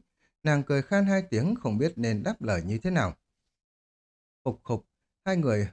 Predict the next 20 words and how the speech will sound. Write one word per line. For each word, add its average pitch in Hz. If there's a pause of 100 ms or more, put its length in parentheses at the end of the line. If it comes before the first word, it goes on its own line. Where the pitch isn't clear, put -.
hơi 120
quá 123
rồi 87
đó. 131 (440)
Sắc 220
mặt 151
của 110
Tiêu 120
Thiên 123
cũng 123
không 113
dễ 123
coi. 127 (440)
Ta 208
xem 202
các 226
ngươi 202
như 196
huynh 190
đệ, 120